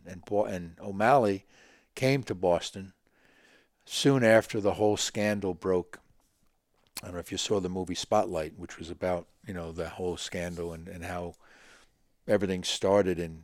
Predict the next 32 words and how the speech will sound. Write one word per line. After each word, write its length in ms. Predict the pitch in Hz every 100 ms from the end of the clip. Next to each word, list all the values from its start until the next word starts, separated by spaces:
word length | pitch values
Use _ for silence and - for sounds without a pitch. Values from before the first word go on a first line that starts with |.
| - -
um, 480 | 87 82 78 76 76
in 160 | 98 87
Boston, 500 | 87 101 - - 73 - -
as 180 | 85 85
it 40 |
w-, 200 | 87 95 -
you 60 | 85
know, 260 | 78 92 -
um, 380 | 85 78 73 - _ - _ - - _ _ _ -
you 100 | 82
know, 160 | 82
where, 600 | 82 87 87 80 80 80 -
and, 240 | 82 80
and 240 | - 90 85
realized 520 | 107 120 95 90 82
that 140 | 87 - -
it 100 | 92
wasn't 300 | 95 90 82
just 240 | 80 -
Boston, 400 | 110 113 - 82
but 140 | 85
it 40 | 85
was 120 | 85
a 60 | 80
worldwide 600 | 87 104 95 80 76 78
issue. 320 | 101 - 80 _ _ -
And, 480 | - 101 98 95 98
um, 320 | 92 92 85 _ _ _ _ _ _ - - - - - _ _ _ _ _ _ _ _ _
and 140 | 165 156
maybe 300 | 175 180 175
four 360 | - 156 151
percent, 560 | 156 156 - - 151